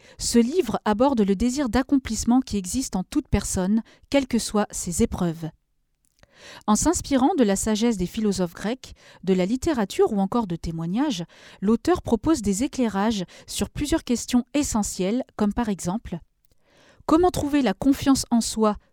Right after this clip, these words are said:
pour affronter les épreuves ? L'altruisme sauve-t-il toujours ?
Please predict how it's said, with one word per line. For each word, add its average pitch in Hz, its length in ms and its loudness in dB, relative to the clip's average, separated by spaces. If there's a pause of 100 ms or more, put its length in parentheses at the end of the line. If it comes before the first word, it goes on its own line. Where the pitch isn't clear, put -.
pour - 240 -8
affronter 269 440 2
les 202 180 0
épreuves ? 185 440 -4 (640)
L'altruisme 240 840 2
sauve-t-il - 520 -2
toujours ? 185 520 -4